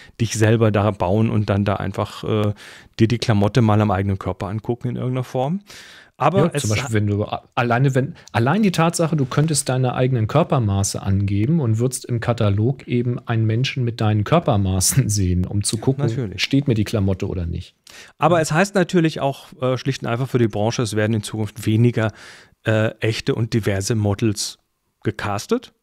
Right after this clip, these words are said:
Speaker 1: für solche Sachen.
Speaker 2: Ja, für sowas.
Speaker 1: Es werden
Speaker 2: Mhm.
Speaker 1: weniger Fotografinnen und Fotografen, äh, gecastet. Ähm, es müssen nicht mehr, es müssen keine Studios mehr vorgehalten werden oder weniger zumindest.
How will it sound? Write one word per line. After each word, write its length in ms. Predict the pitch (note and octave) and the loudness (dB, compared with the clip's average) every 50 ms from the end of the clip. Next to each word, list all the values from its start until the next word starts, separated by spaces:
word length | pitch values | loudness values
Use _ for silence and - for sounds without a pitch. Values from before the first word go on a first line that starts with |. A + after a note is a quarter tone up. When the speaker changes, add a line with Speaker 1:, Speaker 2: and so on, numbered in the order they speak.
| _ _ _ _ _ _ - - - - - - | _ _ _ _ _ _ -20 -20 -20 -20 -20 -10
Speaker 1:
für 160 | - - E3 | -4 -2 0
solche 280 | D3+ D3+ D#3+ E3+ F3+ F3 | 0 2 2 2 0 0
Sachen. 300 | D#3+ E3 E3+ - A3 G#3+ | 0 -2 -2 -2 0 2
Speaker 2:
Ja, 180 | C3 B2+ C#3+ D3 | 4 4 4 4
für 200 | - - C3+ A#2 | 2 0 0 2
sowas. 240 | A#2 A2+ A2 G#2+ | 2 4 2 2
Speaker 1:
Es 100 | G2+ - | 4 4
werden 280 | D3 D3 D3+ A2 A2 D3 | 4 4 6 6 4 4
Speaker 2:
Mhm. 80 | C#3+ C3 | 2 2
Speaker 1:
weniger 320 | C#3+ D3 D#3 D3+ C#3+ C#3 | 2 2 4 2 2 0
Fotografinnen 680 | - D3 C3 C3 B2 - A#2+ A#2 A#2 - - D3 B2+ B2 | 0 -4 -4 -4 -6 -6 -4 -4 -4 -4 -4 -4 -4 -6
und 80 | B2+ A#2+ | -8 -8
Fotografen, 840 | - C3 A2 A#2 G#2+ - A2 F#2+ E2+ E2 - - D#3 E3+ F3 F3 - _ _ _ _ - | -8 -6 -6 -6 -6 -6 -8 -10 -10 -6 -2 -2 0 0 0 -4 -6 _ _ _ _ -2
äh, 180 | C3 C3+ C#3 | 0 0 0
gecastet. 760 | - - D3+ - - D#3+ E3 E3+ F3+ - - C4 C4 - - - _ _ _ _ _ _ _ _ _ _ _ _ - - _ | 0 -4 -8 -4 -2 0 0 0 0 -2 -2 -4 -4 -4 -8 -18 _ _ _ _ _ _ _ _ _ _ _ _ -20 -6 _
Ähm, 400 | - B2 B2 B2+ C3 B2+ B2 B2+ - | 2 4 4 4 4 2 0 0 -2
es 140 | A#2+ - - | 0 2 4
müssen 280 | C#3 C3+ - D3+ C#3 | 4 4 6 6 4
nicht 200 | C3 B2+ - - | 6 4 4 2
mehr, 280 | C3 A#2+ A#2 A2+ A2 B2+ | 2 4 4 2 2 0
es 140 | - - - | 0 0 2
müssen 160 | C3+ A#2+ B2+ | 2 2 2
keine 220 | - A#2+ A2+ G#2+ | 2 2 0 0
Studios 400 | - - A#2+ A2+ A2 B2+ C3+ - | -2 -2 -2 0 2 2 2 2
mehr 120 | - D#3 D3+ | 2 0 0
vorgehalten 760 | - - D#3+ D#3+ D#3 D#3+ D3+ D3+ D3+ D#3 D#3 - F3 E3 D3+ | 0 0 0 0 2 0 2 2 2 2 2 0 0 2 2
werden 320 | D3+ D3+ D#3+ F3 G3+ A3+ | 2 2 4 2 2 2
oder 260 | G3+ B2+ B2 B2 G#2 | 2 2 2 2 2
weniger 560 | G#2+ A2 G#2+ A2 A#2+ C3+ C3+ - D#3 F3 E3+ - | 2 2 2 2 2 2 2 0 -4 -6 -6 -6
zumindest. 680 | - - E3 E3 E3 E3+ F#3 G3+ A3+ A#3 - - _ | -6 -4 -4 -2 -2 -4 -4 -4 -6 -6 -8 -12 _